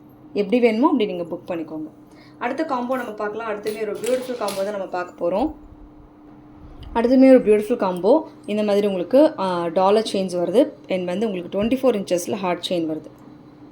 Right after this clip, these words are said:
டாலர் செயின் பிளஸ் வந்து ஹார்ட் செயின் வருது. So இதுவுமே சூப்பரா இருக்கும். இங்க ஸ்டோன் ஒண்ணு மிஸ் ஆயிருக்கு. ஸ்டோன் உங்களுக்கு வச்சு கொடுத்துருவாங்க ஆர்டர் பிளேஸ் பண்ணும்போது. So நிறைய பீசஸ் அவைலபிலிட்டி இருக்குங்க. டாலர் செயின்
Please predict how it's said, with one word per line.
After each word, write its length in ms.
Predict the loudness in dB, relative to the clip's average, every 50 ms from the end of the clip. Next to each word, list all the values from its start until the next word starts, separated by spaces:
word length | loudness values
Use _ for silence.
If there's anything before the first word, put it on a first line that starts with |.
| -20 -20 -20 -20 -20 -20 -20 -20 -20 -20 -20 -20 -20 -20 -20 -20 -20 -20 -20 -20 -20 -16 -12
டாலர் 300 | -8 -6 -4 -4 -4 -6 -6
செயின் 180 | -8 -6 -6 -4
பிளஸ் 180 | -2 -4 -4 -2
வந்து 180 | -6 -8 -6
ஹார்ட் 240 | -6 -6 -6 -6 -4
செயின் 180 | -4 -2 -2 -2
வருது. 200 | -4 -2 -2 -2 -2 -2 -4 -12 -20 -20 -20 -20
So 80 | -10 -8
இதுவுமே 200 | -8 -6 -4 -6
சூப்பரா 400 | -4 -6 -6 -8 -6 -4 -2 -2
இருக்கும். 300 | -2 -2 -2 -4 -6 -4
இங்க 180 | -4 -4 -4 -4
ஸ்டோன் 400 | -6 -4 0 2 4 4 4 4
ஒண்ணு 280 | 4 2 0 -2 -2 -2
மிஸ் 280 | -4 -4 -4 -4 -2
ஆயிருக்கு. 240 | -2 -2 -4 -4 -6
ஸ்டோன் 300 | -8 -6 -4 -4 -4 -4
உங்களுக்கு 240 | -4 -6 -6 -6 -6
வச்சு 160 | -6 -6 -6 -10
கொடுத்துருவாங்க 460 | -10 -10 -8 -8 -8 -6 -6 -6 -6 -8 -10 -14 -12 -8
ஆர்டர் 240 | -8 -6 -6 -6 -4
பிளேஸ் 220 | -4 -6 -6 -4
பண்ணும்போது. 400 | -6 -4 -4 -4 -4 -4 -6 -6 -8 -10 -14 -20 -20 -20 -20 -20 -20 -20 -20
So 160 | -10 -8 -4
நிறைய 280 | -2 0 2 4 2 2
பீசஸ் 360 | 2 -2 -2 -2 -4 -2 -2
அவைலபிலிட்டி 520 | -2 -2 -2 -4 -4 -6 -8 -8 -6 -6 -6
இருக்குங்க. 360 | -6 -8 -12 -10 -6 -6 -6 -6 -8 -14 -20 -20 -20 -20 -18 -4
டாலர் 320 | 0 2 2 4 2 2 0 -2
செயின் 220 | -2 0 4 2